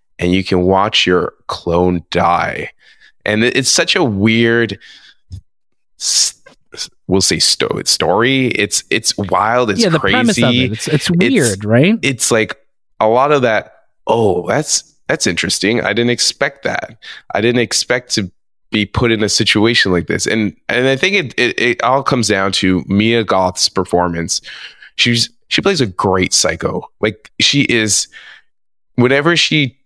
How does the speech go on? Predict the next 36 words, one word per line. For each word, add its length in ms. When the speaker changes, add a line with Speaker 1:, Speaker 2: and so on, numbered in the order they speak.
Speaker 1:
talks 640
on 220
screen, 580
and 100
especially 460
this 200
one, 160
'cause 120
she, 280
she 160
does, 300
she 140
doesn't 160
have 120
to 60
put 120
on 100
an 120
accent. 420
She 140
does 220
her 180
own, 300
she's 320
doing 260
her 140
own 140
British 280
accent, 480
but 180
I've 120
never 240
heard 160
of 100
her, 200
I 200